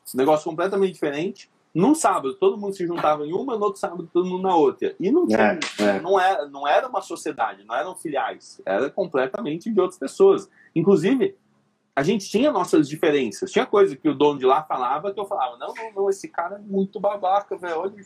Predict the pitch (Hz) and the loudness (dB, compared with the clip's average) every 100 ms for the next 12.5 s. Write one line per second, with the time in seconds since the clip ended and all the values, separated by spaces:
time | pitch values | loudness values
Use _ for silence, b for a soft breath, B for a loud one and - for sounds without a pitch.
0 | _ - 196 214 196 - 180 196 165 170 | _ -12 -8 -8 -4 4 4 4 0 -4
1 | 170 160 180 - _ _ _ _ 196 254 | -2 2 2 0 _ _ _ _ 0 0
2 | - 226 311 311 208 160 156 233 220 147 | 0 0 0 0 -2 0 0 0 -2 -4
3 | - 156 220 226 254 190 _ _ _ _ | -2 -2 -2 -6 -8 -10 _ _ _ _
4 | _ - - 117 143 151 107 - - 165 | _ -20 -10 -4 0 0 0 -4 -2 -2
5 | 240 - 330 277 127 120 113 - - - | -2 4 6 6 2 0 -6 -4 -4 -4
6 | - _ _ - 101 120 147 208 214 165 | -6 _ _ -2 -2 2 2 2 2 0
7 | 113 - 135 160 160 147 120 - 123 - | 0 2 0 4 4 4 -4 -4 -4 0
8 | 196 208 196 185 147 131 - 196 - 131 | 0 0 0 2 4 2 0 -8 -8 -8
9 | - 160 196 196 285 349 330 - _ - | -4 -2 0 2 2 0 -6 -14 _ -8
10 | - 180 - 160 151 196 180 185 220 214 | -4 -2 0 -2 -2 -4 -4 -2 -2 -2
11 | 202 220 196 208 - 220 - 196 196 - | 0 0 0 -4 -4 -4 0 -2 -2 -4
12 | 202 - 117 - | -4 0 0 0